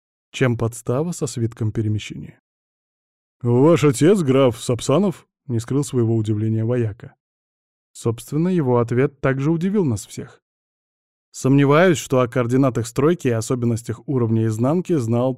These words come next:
только покойный граф. "Нам нужно добраться до Норильской как можно быстрее", — вновь обратил я внимание вояки на себя. "Туда может добраться только на дирижабле", —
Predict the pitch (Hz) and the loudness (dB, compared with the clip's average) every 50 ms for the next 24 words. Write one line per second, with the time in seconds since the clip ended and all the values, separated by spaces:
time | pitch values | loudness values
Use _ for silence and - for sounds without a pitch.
0 | - _ - 127 120 123 131 139 - - 165 - - 123 117 - 117 107 104 104 | -8 _ -2 0 0 0 0 -2 -4 -8 -8 -6 -8 -8 -6 -4 -4 -4 -4 -4
1 | 107 107 - - - - - - _ _ _ _ _ _ _ _ _ _ _ _ | -4 -6 -8 -10 -12 -14 -18 -20 _ _ _ _ _ _ _ _ _ _ _ _
2 | _ _ _ _ _ _ _ - 123 127 143 156 165 175 170 147 147 160 156 156 | _ _ _ _ _ _ _ -2 2 4 6 6 6 6 6 6 4 4 4 4
3 | 151 151 160 151 - 147 135 139 143 147 143 165 185 147 117 - 127 117 110 123 | 4 4 4 2 2 0 2 4 4 4 4 2 2 0 -2 -2 -2 0 0 -2
4 | 117 - 123 117 110 117 110 113 117 - - 104 95 92 - _ _ - 120 113 | -4 -2 -2 -2 0 0 -2 -2 -4 -4 -6 -8 -8 -10 -12 _ _ -8 -2 0
5 | 117 117 113 117 113 107 113 113 107 - 139 151 165 156 139 123 120 110 107 113 | 0 0 0 0 -2 -2 -2 -2 -2 -2 -2 -2 -2 -2 -2 0 0 0 0 0
6 | 120 120 117 113 110 107 107 104 104 - - 120 113 110 110 - - 143 139 135 | -2 -2 -2 -2 -4 -4 -4 -6 -8 -10 -8 -8 -6 -6 -8 -8 -10 -12 -10 -10
7 | 135 - - 175 - _ _ _ _ _ _ _ _ _ _ _ _ _ _ _ | -10 -10 -12 -16 -20 _ _ _ _ _ _ _ _ _ _ _ _ _ _ _
8 | _ - 143 147 156 208 269 240 185 214 220 185 165 160 165 156 156 196 214 - | _ 0 2 4 6 6 6 6 6 6 4 4 4 4 6 6 6 4 4 2
9 | - - 175 180 - 165 151 135 143 151 165 175 170 160 147 110 101 98 92 - | 2 0 0 2 2 0 2 4 4 4 6 4 4 4 2 0 0 -4 -10 -16